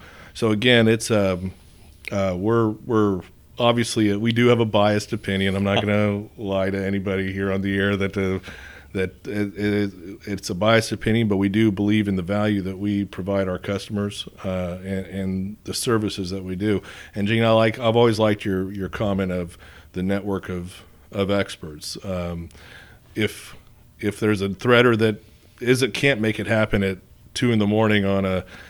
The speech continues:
Speaker 1: Saturday, Saturday night, um, we have other guys that, uh, probably can, uh, 'cause
Speaker 2: That's
Speaker 1: we
Speaker 2: right.
Speaker 1: know, we know how to get things done very quickly. It's hard to do. For,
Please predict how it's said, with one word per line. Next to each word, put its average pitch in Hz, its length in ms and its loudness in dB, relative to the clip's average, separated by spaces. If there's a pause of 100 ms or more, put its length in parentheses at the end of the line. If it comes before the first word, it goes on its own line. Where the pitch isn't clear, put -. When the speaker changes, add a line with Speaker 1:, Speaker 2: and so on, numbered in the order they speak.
(200)
Speaker 1:
Saturday, 104 760 2 (220)
Saturday 107 420 2
night, 104 420 2 (160)
um, 95 640 -4 (320)
we 101 200 0
have 110 200 0
other 113 260 4
guys 104 340 2
that, 101 220 -4
uh, 98 180 -2
probably 98 520 0
can, 90 480 -2
uh, 95 260 -8
'cause 98 180 -4
Speaker 2:
That's 92 40 -8
Speaker 1:
we 104 80 0
Speaker 2:
right. 107 60 2
Speaker 1:
know, 110 160 2
we 110 240 0
know 110 280 2
how 104 160 -4
to 95 80 -4
get 98 240 -6
things 95 280 -6
done 92 200 -6
very 87 200 -8
quickly. 95 440 -4 (460)
It's 135 160 -2
hard 110 240 4
to 92 60 -4
do. 95 220 -2
For, - 140 -16